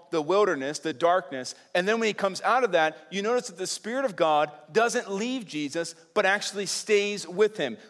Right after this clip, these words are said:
Look at Luke chapter four, verse fourteen. This is what it says. "Jesus returned to Galilee and" what? "The power of the Spirit. And news about him spread through the whole countryside."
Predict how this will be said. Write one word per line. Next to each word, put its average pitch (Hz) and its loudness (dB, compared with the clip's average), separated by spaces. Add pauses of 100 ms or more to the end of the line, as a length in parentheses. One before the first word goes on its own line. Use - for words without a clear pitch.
Look 233 4
at 214 -4
Luke 196 0
chapter 202 0
four, 139 0 (220)
verse 185 2
fourteen. 175 -2 (220)
This 226 0
is 185 -10
what 170 2
it 165 -4
says. 226 0 (240)
"Jesus 240 -2
returned 233 0
to 269 -6
Galilee 226 2
and" 196 0
what? 202 2 (300)
"The 196 4
power 202 4 (280)
of 214 4
the 220 6
Spirit. 220 2 (380)
And 220 4
news 285 2
about 196 4
him 185 0
spread 208 2
through 247 0
the 240 6
whole 294 4
countryside." 277 2